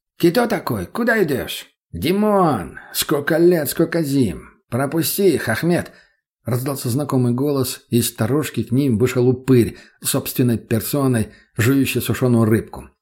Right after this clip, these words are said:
«Это свой, его генерал ждет. И Мустафа Хаджи тоже ждет. Остальные тоже пусть проходят».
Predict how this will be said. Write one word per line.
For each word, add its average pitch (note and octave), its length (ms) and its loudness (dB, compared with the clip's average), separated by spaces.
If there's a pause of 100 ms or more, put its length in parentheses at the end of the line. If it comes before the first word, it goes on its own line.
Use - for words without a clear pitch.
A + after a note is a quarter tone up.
(120)
«Это D3 300 2
свой, - 420 0 (300)
его D#3 260 2
генерал E3+ 540 2
ждет. G2 360 -6 (400)
И G#2+ 80 0
Мустафа D#3 480 0
Хаджи D3 440 0
тоже A2 300 0
ждет. F#2 340 -6 (240)
Остальные E3 540 0
тоже C3 260 0
пусть - 380 -4
проходят». G#2+ 520 -4